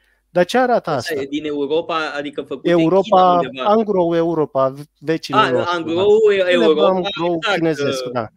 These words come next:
Speaker 2: chinezesc,
Speaker 1: Am,
Speaker 2: da? Că să n-aibă
Speaker 1: da.
Speaker 2: lumea impresia că și le cumpără de la Paris
Speaker 1: Nu,
Speaker 2: sau
Speaker 1: nu,
Speaker 2: de la
Speaker 1: nu, nu,
Speaker 2: Londra.
Speaker 1: nu, nu. Nu știu dacă e radio,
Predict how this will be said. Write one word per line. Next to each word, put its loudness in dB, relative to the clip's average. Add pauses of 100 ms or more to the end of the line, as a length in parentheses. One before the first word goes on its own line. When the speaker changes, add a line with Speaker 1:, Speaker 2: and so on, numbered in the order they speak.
(300)
Speaker 2:
chinezesc, 0
Speaker 1:
Am, -2
Speaker 2:
da? -4
Că -8
să -8
n-aibă -4
Speaker 1:
da. 4
Speaker 2:
lumea 0
impresia -8
că -6
și -10
le -6
cumpără -6
de -6
la -2
Paris 0
Speaker 1:
Nu, 2 (100)
Speaker 2:
sau -4
Speaker 1:
nu, -2
Speaker 2:
de -4
la -2
Speaker 1:
nu, -4
nu, -4
Speaker 2:
Londra. -8 (180)
Speaker 1:
nu, -6
nu. -6 (440)
Nu -4
știu -8
dacă -4
e -6
radio, -6